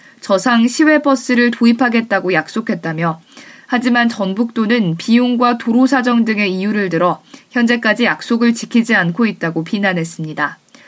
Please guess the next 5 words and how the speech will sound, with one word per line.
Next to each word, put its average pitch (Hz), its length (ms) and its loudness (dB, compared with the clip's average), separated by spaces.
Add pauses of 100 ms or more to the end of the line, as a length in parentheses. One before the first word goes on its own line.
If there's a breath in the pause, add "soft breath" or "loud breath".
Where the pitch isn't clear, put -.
(440 loud breath)
이어 233 220 2
교통약자 269 800 0
이동편의 240 600 0
증진법에 226 680 0
따르면 175 540 -2